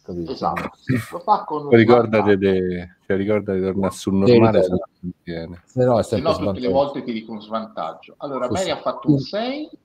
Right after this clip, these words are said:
Speaker 1: Su intuizione, giusto?
Speaker 2: Sì. Eh, Mary ha fatto due successi.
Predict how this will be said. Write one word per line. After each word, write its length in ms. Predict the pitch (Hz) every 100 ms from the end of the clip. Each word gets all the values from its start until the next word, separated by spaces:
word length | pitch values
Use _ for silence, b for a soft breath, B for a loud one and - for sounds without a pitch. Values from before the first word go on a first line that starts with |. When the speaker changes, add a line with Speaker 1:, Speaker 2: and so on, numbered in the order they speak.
| _ _ _ _
Speaker 1:
Su 200 | - 151
intuizione, 720 | 156 156 156 - 156 120 113
giusto? 500 | 135 120 123 123 - _ _ _ _ _
Speaker 2:
Sì. 400 | - 160 180 - _ _
Eh, 260 | 139 113 95
Mary 280 | 117 185 117
ha 40 |
fatto 280 | - 123 -
due 120 | 120
successi. 800 | 139 123 - 117 110 - - 85